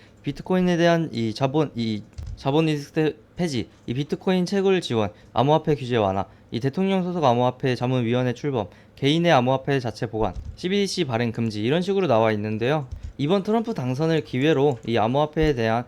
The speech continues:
희망이 증가를 하고 있는데 이렇게 코인 시장이 앞으로 이 좋은 흐름 가져갈 수 있을 것 같고 가장 먼저 비트코인이 상승을 해주면서 알트코인들도 따라서 올라와 줄 텐데요. 지금 비트코인 도미넌스가 육십 퍼센트로 근접하면서 암호화폐 시장의 지배력을 강화하고 있다고 하는데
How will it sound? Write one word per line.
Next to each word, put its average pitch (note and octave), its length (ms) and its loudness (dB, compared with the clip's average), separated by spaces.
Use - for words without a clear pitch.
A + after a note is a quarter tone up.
희망이 F#3 500 0
증가를 B2+ 420 0
하고 E3+ 180 0
있는데 A#2+ 420 0
이렇게 G#3 240 2
코인 A3+ 280 4
시장이 G#3 440 0
앞으로 C3+ 340 2
이 A#2 100 0
좋은 B2+ 280 -2
흐름 F3 240 -2
가져갈 A#2+ 380 0
수 C3+ 120 -10
있을 G#2+ 220 -8
것 B2 120 -2
같고 C#3 360 0
가장 E3 260 0
먼저 F#3+ 220 0
비트코인이 E3 600 -4
상승을 F3 460 -2
해주면서 C3+ 600 -2
알트코인들도 C#3+ 800 -2
따라서 D#3 360 0
올라와 A#2+ 320 2
줄 G#2+ 120 -6
텐데요. B2 380 -4
지금 F3+ 300 0
비트코인 G3 460 0
도미넌스가 D#3+ 600 2
육십 C3 360 -4
퍼센트로 F3+ 460 -2
근접하면서 D#3 800 0
암호화폐 B2+ 460 0
시장의 D#3 320 -2
지배력을 B2+ 520 -2
강화하고 C3 560 0
있다고 A#2 320 -2
하는데 C3+ 360 0